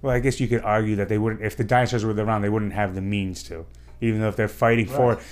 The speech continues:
Speaker 1: they needed that wiped out to, for them to be able to, you know, move up in the company, so to
Speaker 2: Yeah.
Speaker 1: speak. Yeah.
Speaker 2: My, my favorite part of that whole thing, and natural selection is, like, the theory we're talking about, right? Um, random mutation in genes is written in.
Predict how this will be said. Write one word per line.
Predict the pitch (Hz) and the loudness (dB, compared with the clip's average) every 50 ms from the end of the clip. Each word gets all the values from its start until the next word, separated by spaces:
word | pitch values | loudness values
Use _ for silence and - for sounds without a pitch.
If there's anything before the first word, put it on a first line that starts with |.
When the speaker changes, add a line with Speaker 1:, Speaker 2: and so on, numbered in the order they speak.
| - - | -14 -6
Speaker 1:
they | - 117 117 | -2 2 4
needed | 127 139 147 143 139 123 | 6 6 6 6 4 4
that | 131 127 123 110 110 | 4 2 2 2 2
wiped | 117 117 117 113 117 - | 2 2 2 2 2 2
out | 113 110 104 98 98 101 - - - - - - - - - - - - - - | 2 4 4 4 2 0 -4 -10 -14 -16 -18 -18 -18 -18 -18 -18 -18 -20 -14 -4
to, | - 127 117 110 107 104 | 0 2 4 4 2 0
for | - 123 | 0 2
them | 117 120 123 123 110 | 2 4 4 2 2
to | 104 117 | 0 -2
be | 107 104 120 120 131 131 | 0 2 2 4 4 4
able | 131 120 117 113 - | 4 4 2 0 -2
to, | - 123 120 117 113 110 110 107 101 98 98 95 - - | 0 0 2 2 2 2 0 0 -2 -2 -6 -8 -10 -8
you | 123 120 | -4 -4
know, | 110 101 98 | -2 -2 0
move | 101 113 123 127 117 107 | 0 0 2 2 2 2
up | 117 113 113 - | 2 2 2 0
in | 110 | -2
the | 107 104 | -4 -4
company, | - - 104 95 - - 90 90 87 | -4 -4 -6 -6 -6 -8 -10 -10 -10
so | 85 - 98 90 | -10 -10 -6 0
to | 147 | 2
Speaker 2:
Yeah. | 160 156 110 85 | 2 4 2 2
Speaker 1:
speak. | 82 - - - - - | -2 -6 -12 -16 -14 -12
Yeah. | 104 95 | -6 -2
Speaker 2:
My, | 92 120 139 123 | 0 0 0 2
my | 123 123 147 139 | 2 2 2 4
favorite | - 180 175 151 131 - | 4 4 4 4 4 2
part | - 147 151 151 | 2 2 4 4
of | 123 104 | 4 2
that | 98 90 | 2 0
whole | 120 117 101 | -2 -4 -2
thing, | - 127 120 113 101 | 0 2 2 4 4
and | 95 95 101 | 2 0 0
natural | 110 117 120 - - 123 113 | 0 -2 -2 -2 0 0 0
selection | 104 - - 101 107 123 - - - 110 95 | 0 0 0 0 0 0 0 -2 -2 -2 -2
is, | 95 90 98 | -2 0 -2
like, | 92 90 - | -2 -4 -4
the | - 90 | -6 -8
theory | - - 101 98 98 98 95 | -6 -2 0 0 2 2 0
we're | 92 90 87 | 0 -2 -4
talking | - 98 98 101 - 101 90 | -2 -2 -4 -2 -2 -2 -2
about, | 85 87 87 90 95 95 | -2 0 0 0 -2 0
right? | 92 92 95 101 - - - - - - - | 0 0 0 0 -2 -6 -16 -18 -18 -12 -8
Um, | 104 98 87 90 90 92 92 | -6 -4 -4 -2 -2 -2 0
random | 92 98 107 117 117 113 113 110 104 | 2 4 4 6 6 6 6 6 6
mutation | 107 104 98 - - 113 110 110 - - 107 95 95 | 6 4 4 2 2 2 2 2 2 0 2 2 2
in | 92 90 90 | 2 2 0
genes | 85 98 107 107 104 98 92 87 85 - - | 2 2 2 2 2 2 2 0 -2 -4 -4
is | 101 95 90 | -4 -4 -2
written | 90 95 101 110 104 95 92 | 0 0 0 0 0 0 2
in. | 101 95 82 76 73 - | 2 2 0 -2 -6 -10